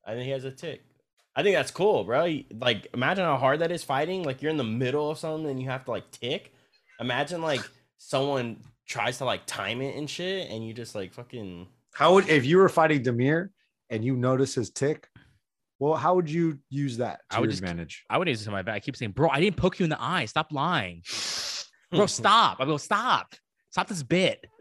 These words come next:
Speaker 3: And I actually think it's a bit. Like, dude, stop your bits.
Speaker 2: You go to the ref, complain to the ref.
Speaker 3: Herb,
Speaker 2: "No, he keeps
Speaker 3: Herb,
Speaker 2: faking
Speaker 3: it's a
Speaker 2: it. He
Speaker 3: bit.
Speaker 2: keeps
Speaker 3: You see
Speaker 2: faking."
Speaker 3: this bit, Herb.
Speaker 2: "My fingers are closed."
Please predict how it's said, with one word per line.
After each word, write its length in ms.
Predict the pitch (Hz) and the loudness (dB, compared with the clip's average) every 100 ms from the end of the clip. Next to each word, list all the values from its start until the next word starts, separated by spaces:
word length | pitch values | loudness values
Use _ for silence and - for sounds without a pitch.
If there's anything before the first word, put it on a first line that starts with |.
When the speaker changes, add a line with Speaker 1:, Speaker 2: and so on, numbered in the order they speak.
| _ _ _ - - | _ _ _ -8 0
Speaker 3:
And 120 | 143 | 2
I 40 | |
actually 180 | 160 170 | 2 2
think 160 | 165 135 | 0 0
it's 100 | 123 | -4
a 40 | |
bit. 360 | 95 107 92 - | 0 -2 -2 -8
Like, 220 | 107 110 | -4 -2
dude, 140 | 139 135 | -2 0
stop 280 | 175 175 | 0 -2
your 100 | 170 | -4
bits. 580 | 110 131 131 - - - _ _ _ - | -6 -6 -8 -10 -16 -18 _ _ _ -4
Speaker 2:
You 80 | 131 | 4
go 100 | 139 | 6
to 60 | 131 | 6
the 80 | |
ref, 320 | 117 117 110 - | 6 4 2 -2
complain 260 | 117 120 | -4 -2
to 60 | 117 | 0
the 80 | 104 | 0
ref. 200 | 120 131 | 0 4
Speaker 3:
Herb, 160 | 277 240 | 8 8
Speaker 2:
"No, 40 | |
he 140 | 117 - | 6 6
keeps 140 | 285 | 8
Speaker 3:
Herb, 60 | 269 | 8
Speaker 2:
faking 300 | 196 196 143 | 6 4 0
Speaker 3:
it's 80 | 202 | 0
a 40 | |
Speaker 2:
it. 20 | |
He 60 | 269 | 2
Speaker 3:
bit. 60 | 190 | 2
Speaker 2:
keeps 160 | 165 226 | 4 4
Speaker 3:
You 40 | |
see 60 | 226 | 4
Speaker 2:
faking." 160 | 185 | 2
Speaker 3:
this 100 | 101 - - 202 | -8 -8 -2 -2
bit, 200 | 247 - - | -2 -10 -6
Herb. 300 | 131 180 202 _ _ _ _ - | -2 -2 -4 _ _ _ _ -6
Speaker 2:
"My 80 | 131 | -4
fingers 280 | - 202 180 | 0 0 0
are 60 | |
closed." 480 | - 180 220 120 - | 0 2 2 -2 -12